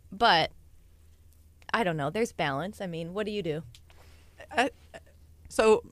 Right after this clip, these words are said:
Speaker 2: you know, since my story started later, my kids were a lot older, so they had y-, gotten used to eating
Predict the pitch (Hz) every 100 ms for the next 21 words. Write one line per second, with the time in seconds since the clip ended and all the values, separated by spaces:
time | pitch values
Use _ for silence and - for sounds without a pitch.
0 | - 233 240 196 - 190 208 202 - 165
1 | - 160 165 156 156 180 156 151 151 190
2 | 190 147 143 135 143 147 143 151 - -
3 | - - - - 165 156 180 175 156 151
4 | - 156 156 151 - - 156 147 139